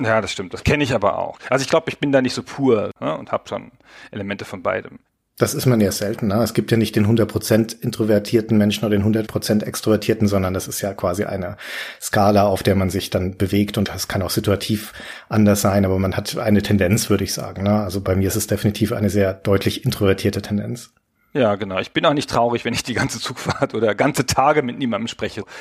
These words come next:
Speaker 1: Fehlt mir nix. Es gibt ja das Internet. <laughs>
Speaker 2: Bei menschlichen Interaktionen, ich finde die jetzt nicht per se unangenehm, ganz im Gegenteil.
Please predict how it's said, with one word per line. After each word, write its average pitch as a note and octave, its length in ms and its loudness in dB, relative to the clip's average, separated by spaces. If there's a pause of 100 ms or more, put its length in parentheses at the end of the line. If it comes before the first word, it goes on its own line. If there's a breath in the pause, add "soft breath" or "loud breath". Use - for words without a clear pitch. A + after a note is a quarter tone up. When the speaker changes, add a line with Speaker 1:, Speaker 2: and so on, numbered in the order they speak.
Speaker 1:
Fehlt - 240 -2
mir G#2 80 -4
nix. - 400 -10 (560 loud breath)
Es - 80 -12
gibt - 140 -4
ja A#2+ 80 6
das G#2+ 100 -4
Internet. G#2 460 -8 (140)
<laughs> - 680 2 (1500 loud breath)
Speaker 2:
Bei D3+ 120 4
menschlichen F3 460 2
Interaktionen, E3 520 2
ich - 100 0
finde - 120 -2
die D3+ 60 2
jetzt C3 180 2
nicht C3+ 140 -4
per A#2+ 120 0
se A2+ 160 -2
unangenehm, A2+ 580 2
ganz G2+ 220 0
im A2 80 -4
Gegenteil. G2+ 560 -2